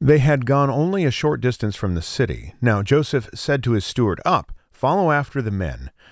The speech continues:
and when you overtake them, say to them, 'Why have you repaid evil for good? Is it not from this that my lord drinks, and by this that he practices divination?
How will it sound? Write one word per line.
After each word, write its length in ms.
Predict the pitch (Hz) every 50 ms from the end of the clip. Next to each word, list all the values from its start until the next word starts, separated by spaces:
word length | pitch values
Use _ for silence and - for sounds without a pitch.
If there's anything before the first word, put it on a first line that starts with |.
| - _
and 140 | - - 98
when 120 | 107 127 135
you 160 | 127 127 139
overtake 480 | 147 139 131 123 - - 170 160 143
them, 180 | - 147 127 123
say 240 | 113 - - 170 180
to 80 | 160 151
them, 280 | 127 139 120 107 95 - - - - _
'Why 300 | - - 104 135 156 196
have 200 | 190 185 190 165
you 160 | 147 147 143
repaid 540 | 123 120 123 113 - 123 123 110 104 101 - -
evil 300 | 147 143 127 135 127 113
for 200 | - - 131 120
good? 420 | - 175 180 147 85 69 - - - _ _ _ _ - _ _ _ _ _
Is 180 | - 185 170 185
it 120 | 233 -
not 280 | 143 127 123 127 - -
from 300 | - - 131 117 113 101
this 360 | 92 117 117 110 95 - - -
that 220 | - 131 123 120 -
my 160 | 113 110 107
lord 500 | 101 98 95 92 90 90 92 92 90 -
drinks, 540 | - - 110 107 127 165 - - - - - _ - - _ _ -
and 260 | - 123 117 104 90
by 260 | 95 113 120 143 160
this 300 | 160 123 117 113 127 -
that 160 | - - 104 87
he 140 | 98 107
practices 760 | - - - 113 110 120 120 - 131 117 - - 117 101 87 87
divination? 760 | 85 92 117 101 95 92 107 127 147 - - 170 175 185